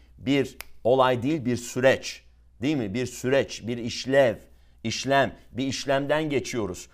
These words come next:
Ve o içinden geçtiğimiz işlem içinde değişmeye devam ediyoruz. Ne oluyor? Temizleniyoruz, arınıyoruz. Tanrı'ya ait olmayan şeyler, amin, doğru olmayan şeyler, aa, kötü olan şeyler, dünyasal, benliksel olan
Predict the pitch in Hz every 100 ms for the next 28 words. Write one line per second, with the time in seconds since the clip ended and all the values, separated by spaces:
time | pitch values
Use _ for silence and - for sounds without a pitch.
0 | - 120 139 139 123 - 127 147 147 135
1 | 131 131 123 - 123 - 147 131 131 131
2 | 110 123 127 131 131 135 127 123 147 139
3 | 107 107 90 113 151 139 117 127 151 -
4 | - - - 135 139 113 127 131 147 113
5 | 95 110 123 127 147 135 92 - - -
6 | - 120 135 143 127 135 131 135 143 143
7 | 135 131 - 131 123 139 107 - _ _
8 | _ _ 117 123 131 135 107 123 131 139
9 | 135 135 135 131 - 131 123 123 135 -
10 | - _ _ _ - - 110 104 101 98
11 | 117 113 151 147 139 127 123 123 120 95
12 | 90 127 131 131 131 143 131 120 95 120
13 | 135 139 - 135 131 120 110 117 117 123